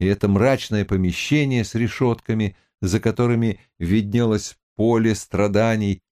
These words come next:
наконец, толпа людей, которые должны скоро погибнуть ужасной смертью,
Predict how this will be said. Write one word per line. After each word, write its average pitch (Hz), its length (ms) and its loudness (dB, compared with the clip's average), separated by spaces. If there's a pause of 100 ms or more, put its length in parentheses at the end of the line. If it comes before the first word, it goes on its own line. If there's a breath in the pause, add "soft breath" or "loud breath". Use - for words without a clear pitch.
(440)
наконец, 123 580 0
толпа 104 380 0
людей, 92 760 0
которые 101 400 0
должны 92 460 0
скоро 98 360 -2
погибнуть 92 680 0
ужасной 87 520 0
смертью, 90 720 -2